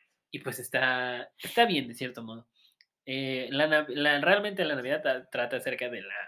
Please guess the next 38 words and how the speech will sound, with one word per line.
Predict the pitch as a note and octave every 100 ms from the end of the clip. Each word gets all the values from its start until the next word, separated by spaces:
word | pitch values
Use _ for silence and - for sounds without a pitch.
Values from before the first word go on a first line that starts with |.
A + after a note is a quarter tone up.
| -
de | B2
la | A2+
unión, | A#2+ A#2+ A2 - _ _
no | D#3
de | D3+
los | C#3
regalos. | B2 G#2+ -
Pero | - G#3+ A3+
está | - C3
de | -
poca | - D3+
madre | F#3+ G3+ A#2+
los | G#2+
regalos, | G#2+ G2 -
¿no? | B2 E3+ - - -
Y | - D3 C#3+
hablando | D3 D#3+ F#3
tantito | D#3 G3 F3
de | D#3+
eso, | D3 D#3+ - - _ _ _ _ _ _
dijiste | C#3+ C#3 C#3+ D3+
las | C3+
rebajas, | C#3 C#3+ - - -
y | E3
sí, | - D#3 - _
exactamente. | - C3+ C#3 B2+ - _ - - _
El | B2+
Buen | C#3 D3+
Fin | D#3 D#3 F3 C3+
y | B2
todo | C3+
eso | C3+ D3 - _
es | C#3 -
en | D3 C3+
fechas, | C3+ - C#3 C#3+ - - _ _ - -
justo | - A#3 A#3+
lo | A#3
hacen | F#3+ F3 F#3+